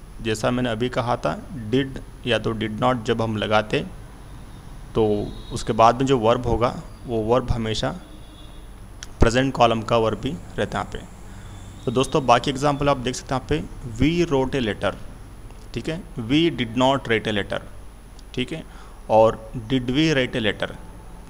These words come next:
तो ये होता, अ, first person plural का। और second person singular में यहाँ पे "You wrote a letter", ठीक है। और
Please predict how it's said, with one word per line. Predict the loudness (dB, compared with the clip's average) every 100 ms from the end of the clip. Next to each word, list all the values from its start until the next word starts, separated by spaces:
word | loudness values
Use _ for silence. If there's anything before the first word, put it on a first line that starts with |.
| -4
तो | -2
ये | 0
होता, | 0 0 -2 -4 -6 -14 -16 -18 -16 -16 -16 -14 -6
अ, | -2 -2 -4 -10 2
first | 4 4
person | 0 0 -2 -4 -6 -12 -14 -16 -16 0
plural | 2 4 2
का। | -2 -8 -10 -14 -14 -16 -16 -14 -6 2
और | 4 4 -2 -8
second | -2 0 2 2 2
person | 0 0 -4
singular | 0 0 2 0
में | 0
यहाँ | 0 -2
पे | -4 -4 -8 -8 0
"You | 2 4 4
wrote | 2 0 0
a | -2
letter", | -2 -2 -2 -4 -10 -12 -16 -18 -18 -18 -16 -6
ठीक | -4 -2
है। | -4 -6 -14 -16 -16 -18 0
और | 4 4 2